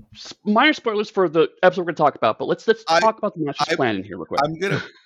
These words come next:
Speaker 2: I'm gonna push back slightly and say that the Master purposely overcomplicates all their plots because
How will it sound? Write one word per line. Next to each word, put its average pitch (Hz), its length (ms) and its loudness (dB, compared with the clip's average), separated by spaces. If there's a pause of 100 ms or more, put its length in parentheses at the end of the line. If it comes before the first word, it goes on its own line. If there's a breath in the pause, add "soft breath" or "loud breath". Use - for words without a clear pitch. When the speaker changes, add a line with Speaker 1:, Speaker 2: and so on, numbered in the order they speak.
(220 loud breath)
Speaker 2:
I'm 139 220 0
gonna 165 200 -6
push 151 300 -2
back 131 320 2
slightly 78 420 -4
and 87 120 -8
say 107 220 0
that 101 180 -4
the 104 80 -4
Master 107 760 0 (100)
purposely - 680 -2
overcomplicates 98 1000 -2
all 117 220 2
their 120 140 0
plots - 520 -4 (540 soft breath)
because 110 1000 -2